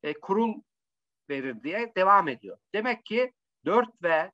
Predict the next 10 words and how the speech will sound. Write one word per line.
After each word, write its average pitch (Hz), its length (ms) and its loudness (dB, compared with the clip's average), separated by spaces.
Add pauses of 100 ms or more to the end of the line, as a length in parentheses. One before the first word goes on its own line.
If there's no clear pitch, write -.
beşinci 185 360 -6
maddenin 156 460 -4
bu 131 120 -8
genel 165 280 0
hükmünün 208 600 -10
birlikte 190 720 -2
uygulanması 135 800 -2
öngörülmüş. 120 840 -4 (680)
Böylece 220 460 2
rekabet 208 540 2